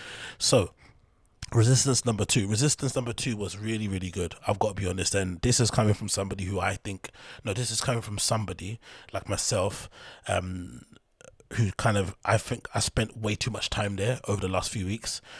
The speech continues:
and I've kind of gotten a little bit bored of it. And I think the reason why I got bored of it was because the nights I went to weren't that great. I'm not gonna name the nights, but the nights I went to, I don't think were all that amazing. And the reason behind it, for the most part, is that,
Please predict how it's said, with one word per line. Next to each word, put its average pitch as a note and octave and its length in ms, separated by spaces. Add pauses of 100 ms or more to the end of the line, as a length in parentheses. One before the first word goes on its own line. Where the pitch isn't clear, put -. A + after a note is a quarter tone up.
(140)
and G2 120
I've G2 100
kind G#2 180
of G2 100
gotten G2+ 220
a F#2 60
little G2 180
bit F#2+ 380
bored G2+ 260
of F#2+ 100
it. C3 200 (420)
And G2 220
I F#2+ 80
think A2 180
the G2+ 80
reason G2+ 240
why A2 140
I A#2+ 40
got F#2 200
bored G2 180
of F#2 100
it G#2+ 80
was F#2+ 100
because F#2 200
the G2 60
nights G2 280
I G2+ 60
went G2+ 260
to A2 160
weren't G2+ 280
that - 160
great. G2 280
I'm F#2 60
not G2+ 100
gonna G2 140
name A#2 220
the A2+ 80
nights, G#2 260
but G2+ 80
the F#2 60
nights G2 200
I G2+ 40
went G2 160
to, F#2+ 200
I F2+ 40
don't F#2 180
think - 320
were F2+ 240
all G2 160
that F#2 240
amazing. F#2 480 (540)
And G#2+ 160
the G2+ 80
reason C3 280
behind B2+ 400
it, G#2 80
for - 120
the G2+ 80
most G#2+ 280
part, G2 220
is F#2 100
that, F2+ 200